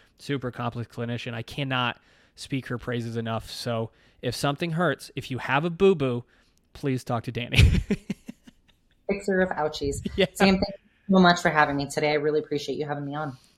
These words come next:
Speaker 1: Awesome. Uh, thanks, guys, and we'll see you in the next one. Danny, holy shit. So fucking good. I'm fucking fired up.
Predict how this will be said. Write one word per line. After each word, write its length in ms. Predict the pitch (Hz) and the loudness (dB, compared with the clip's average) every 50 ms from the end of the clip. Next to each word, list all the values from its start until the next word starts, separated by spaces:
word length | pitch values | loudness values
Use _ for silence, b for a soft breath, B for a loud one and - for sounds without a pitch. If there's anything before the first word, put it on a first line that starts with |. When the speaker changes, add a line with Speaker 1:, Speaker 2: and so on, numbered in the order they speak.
| _ _ _ - | _ _ _ -6
Speaker 1:
Awesome. 420 | 120 117 123 123 - 123 113 104 - _ - - | -4 -4 -4 -4 -4 -8 -10 -10 -14 _ -6 -2
Uh, 280 | 120 117 120 120 120 | -2 0 0 0 -2
thanks, 300 | 117 - 151 151 151 143 | -2 -2 -2 -2 -2 -2
guys, 320 | - - 147 151 156 156 147 | 0 2 2 4 4 2 0
and 160 | - 131 131 | -4 -4 -4
we'll 140 | 127 120 120 | -4 -6 -6
see 200 | - - 147 160 | -8 -10 -10 -8
you 340 | 160 131 113 113 117 127 | -6 -6 -6 -6 -8 -8
in 80 | 113 131 | -8 -10
the 60 | 135 | -10
next 240 | 139 147 165 - - | -10 -10 -12 -14 -20
one. 120 | - 151 - _ _ _ _ _ _ _ _ _ _ _ _ _ _ _ _ _ _ _ _ _ _ _ _ _ _ _ _ _ _ - | -20 -20 -20 _ _ _ _ _ _ _ _ _ _ _ _ _ _ _ _ _ _ _ _ _ _ _ _ _ _ _ _ _ _ -4
Danny, 400 | - 127 131 139 135 117 101 - _ _ _ _ _ _ | 0 2 4 4 4 2 -2 -6 _ _ _ _ _ _
holy 260 | - 156 175 175 170 | -6 -4 -2 -2 -2
shit. 340 | - - - 190 160 143 - _ _ _ _ _ _ _ _ _ _ _ _ _ _ _ _ _ _ _ _ _ _ _ _ _ _ _ _ _ _ _ _ _ - | -4 -4 -2 -2 -2 -2 -4 _ _ _ _ _ _ _ _ _ _ _ _ _ _ _ _ _ _ _ _ _ _ _ _ _ _ _ _ _ _ _ _ _ -18
So 340 | - - - 220 196 196 | -12 -6 -2 0 0 0
fucking 480 | 180 - - 214 214 - - 196 185 180 | 0 -2 -2 -2 -2 -2 -2 -6 -6 -4
good. 360 | 156 180 185 175 165 147 - - _ _ _ - | -2 0 0 0 0 -2 -6 -16 _ _ _ -2
I'm 260 | 151 160 170 170 180 | 0 0 2 0 0
fucking 460 | - - - 190 185 180 - 170 156 | -4 -6 -2 -2 -2 -2 -2 -6 -12
fired 420 | 147 - - 170 160 160 156 151 147 | -10 -8 -2 0 2 2 2 2 2
up. 260 | 147 139 - _ | 0 -2 -4 _